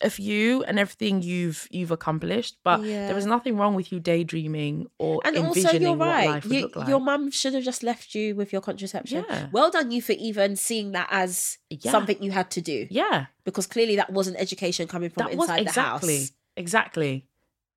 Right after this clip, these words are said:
Speaker 1: Which is even scarier.
Speaker 2: Listen, to all our parents of even preteens listening, hurry up and have that conversation before it meets them outside or they're researching the wrong information or friends are telling them lies.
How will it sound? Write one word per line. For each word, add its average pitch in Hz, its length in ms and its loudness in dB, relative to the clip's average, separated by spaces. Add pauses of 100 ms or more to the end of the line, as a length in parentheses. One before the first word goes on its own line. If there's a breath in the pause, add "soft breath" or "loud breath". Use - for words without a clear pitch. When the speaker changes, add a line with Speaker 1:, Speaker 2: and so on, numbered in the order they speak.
(360)
Speaker 1:
Which 165 180 -2
is 170 80 0
even 151 160 0
scarier. 127 520 -6 (760 loud breath)
Speaker 2:
Listen, 220 320 0
to - 120 -4
all 262 200 4
our 254 120 4
parents 233 420 2
of 185 260 0
even 190 300 -2
preteens 196 640 -4
listening, 190 560 -2 (180 soft breath)
hurry 220 280 2
up 208 160 -2
and 196 80 -2
have 185 160 -4
that - 160 -2
conversation 180 720 -2 (260 loud breath)
before 185 240 0
it - 80 -4
meets 196 200 -4
them 180 180 -2
outside 190 680 0
or 185 120 2
they're 180 160 2
researching 185 680 0
the 208 100 0
wrong 214 420 6
information 190 800 0 (260 loud breath)
or 175 120 2
friends 180 380 4
are 175 120 4
telling 180 340 -2
them 175 160 -2
lies. 156 380 -2